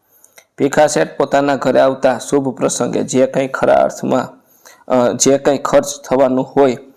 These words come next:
તેટલા પૈસા જુદા મૂકતા અને તેમાં એટલા બીજા પૈસા ઉમેરી ગરીબોને મદદ કરતા.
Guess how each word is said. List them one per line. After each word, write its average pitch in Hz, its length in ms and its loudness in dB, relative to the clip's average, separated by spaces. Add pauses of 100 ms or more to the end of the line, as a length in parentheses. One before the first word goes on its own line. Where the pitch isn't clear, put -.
(340)
તેટલા 147 300 2
પૈસા 135 340 -2
જુદા 123 340 -2
મૂકતા 117 360 -6
અને 113 240 -4
તેમાં 131 600 -4 (840)
એટલા 139 220 2
બીજા 131 300 2
પૈસા 127 300 0
ઉમેરી 131 280 0
ગરીબોને 127 480 0
મદદ 120 320 -2
કરતા. - 500 -10